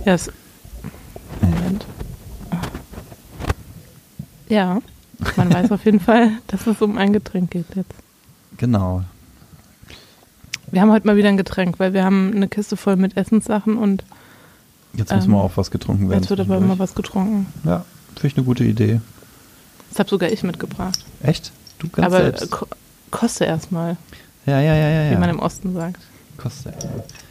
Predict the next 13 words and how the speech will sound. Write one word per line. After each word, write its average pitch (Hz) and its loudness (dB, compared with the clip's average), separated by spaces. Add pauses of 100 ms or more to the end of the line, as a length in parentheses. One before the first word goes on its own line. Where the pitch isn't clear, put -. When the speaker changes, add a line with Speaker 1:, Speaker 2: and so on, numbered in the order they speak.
Speaker 2:
Ich - -10
hab - -2
mir 101 4
auch 107 -2
ein 104 0
Glas 98 0
Wasser 107 0
daneben 90 2
gestellt, - -2
falls 92 -2
es 98 -10
eklig 98 -6
ist. - -10